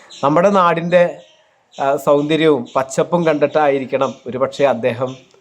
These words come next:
ആ, പ്രധാനമന്ത്രിയായിട്ടുള്ള ജവഹർലാൽ നെഹ്റു ഈ വാക്കുകൾ പറഞ്ഞിട്ടുണ്ടാവുക. ഓരോ ശിശുദിനം കഴിയുമ്പോഴും നമ്മുടെ നാടിനെ ഓർക്കുമ്പോൾ ഈ വാക്കുകൾ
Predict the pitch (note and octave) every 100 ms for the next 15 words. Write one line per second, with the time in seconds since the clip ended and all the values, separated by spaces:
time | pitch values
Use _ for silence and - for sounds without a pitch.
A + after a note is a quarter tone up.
0 | - - - - B2 B2+ A#2+ B2+ C3+ C3+
1 | C3 C3 B2 B2+ A#2+ A#2+ A#2 A#2 C3 C3
2 | A#2+ A#2+ A#2+ A#2+ - A#2 A#2 A2 - A#2+
3 | A#2+ A2 G#2+ G2 G2 F#2+ F#2 - - _
4 | _ _ _ _ _ - B2+ C#3+ F3+ F3
5 | D3+ D#3+ D#3+ E3+ D#3+ D#3 D3+ E3 C#3+ C#3
6 | C#3 A#2+ A#2 - _ _ _ - C3 C#3+
7 | D3 C3+ C3 C#3 C#3+ D3 - _ _ -
8 | C3 B2 C3+ C3 A#2 G#2+ - - _ _
9 | - D3 C#3 B2+ C3+ C#3+ C#3+ D3